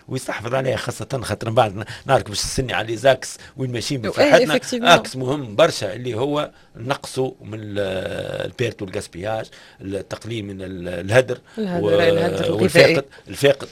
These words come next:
Speaker 1: هو ال-، البيرت
Speaker 2: مم.
Speaker 1: والهدر هو ال-، الغاسبياج،
Speaker 2: مم.
Speaker 1: خاطر كان نقصه منهم. أنا نشوفوا، آه، وزير الفلاحة الأسبوع ال-، ال-، اللي فات عطى رقم كبير، معناها الناس تفاجأت منه، معناها ال-، ال-، ال-، الحبوب اللي تضيع، معناها يقول لك حتى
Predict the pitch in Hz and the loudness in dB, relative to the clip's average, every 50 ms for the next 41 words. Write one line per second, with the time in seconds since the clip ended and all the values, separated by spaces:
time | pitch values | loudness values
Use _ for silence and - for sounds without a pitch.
0 | - 85 95 95 95 98 95 92 92 92 - - 139 139 143 170 190 190 180 170 | -8 -8 -6 -6 -4 -4 -4 -6 -6 -10 -2 2 4 6 6 6 4 2 2 0
1 | 170 170 107 110 127 123 117 120 117 123 123 113 113 117 120 107 113 107 - - | 0 0 2 2 2 2 2 -2 -2 -2 -4 -4 -4 -6 -8 -8 -8 -10 -10 -8
2 | - 110 123 139 139 - 202 180 160 160 143 135 127 127 - 147 135 127 127 139 | 0 2 4 4 4 2 0 -2 2 2 2 2 2 2 0 0 0 0 -2 -4
3 | 135 - - - - 110 117 151 156 147 143 - - _ - - _ _ _ _ | -4 -4 -6 -8 -8 -6 -4 -2 -2 -2 -2 -4 -8 _ -20 -20 _ _ _ _
4 | _ _ _ _ - - - - 120 113 107 123 139 131 95 107 - - - - | _ _ _ _ -20 -16 -12 -10 -10 -8 -4 -2 -2 -2 -2 -6 -10 -12 -16 -20
5 | - - - - - 104 107 107 98 101 101 98 123 113 98 - 131 135 110 - | -20 -20 -16 -6 -2 0 2 2 2 2 0 -2 -4 -4 -2 -2 -2 -2 0 -2
6 | 98 101 98 - 113 117 107 101 107 110 110 110 120 123 113 113 117 117 120 120 | -4 -6 -8 -8 -6 -6 -4 -2 -2 -4 -4 -6 -8 -8 -6 -8 -8 -6 -8 -6
7 | 110 - 156 131 - - 120 101 - 123 120 98 - - - - - - 117 131 | -4 -2 0 0 -2 -2 -6 -4 -2 -2 -2 -2 -4 -10 -20 -10 -6 0 2 2
8 | 147 - - 123 113 - 127 156 175 147 127 95 101 104 107 101 98 101 107 107 | 2 2 0 -6 -10 -6 -2 0 2 2 2 -2 -4 -8 -10 -10 -10 -8 -8 -10
9 | - - - 120 110 107 - 127 127 110 107 98 113 123 147 147 131 123 120 120 | -10 -6 -4 -4 -4 -2 -2 -4 -4 -4 -4 -6 -6 -6 -8 -6 -6 -6 -6 -6
10 | 120 120 120 120 117 117 113 110 - - - - - 107 113 113 113 117 113 110 | -6 -6 -6 -6 -6 -8 -8 -10 -12 -14 -18 -16 -10 -8 -8 -8 -6 -6 -6 -6
11 | 110 - - - 147 147 170 165 135 113 120 113 123 113 107 135 170 147 113 104 | -6 -2 0 0 2 4 2 2 2 0 -4 -4 -6 -4 0 4 4 4 4 4
12 | 110 113 107 104 98 - 113 101 - - - - - 101 | 2 -4 -6 -6 -6 -6 -8 -6 -6 -6 -4 -2 -4 -4